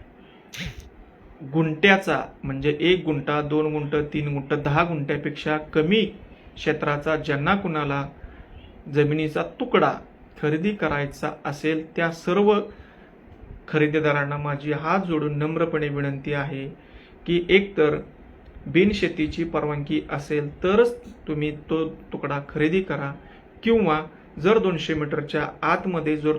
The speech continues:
तो तुकडा येत असेल तर तुम्ही त्या तहसीलदार साहेबांकडनं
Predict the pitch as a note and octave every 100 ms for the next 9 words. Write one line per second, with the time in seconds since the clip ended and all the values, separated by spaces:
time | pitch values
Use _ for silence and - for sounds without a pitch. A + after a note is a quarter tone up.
0 | D3+ D3+ D3+ D3+ C#3+ D3 D3+ D3 D3 C#3
1 | C#3 - - - - - F3 F#3 E3 C#3+
2 | D3 D3 - E3 G3 - - - - D#3+
3 | D#3 G#3 G3 G3+ G3 D#3 D3+ C#3+ D3 C#3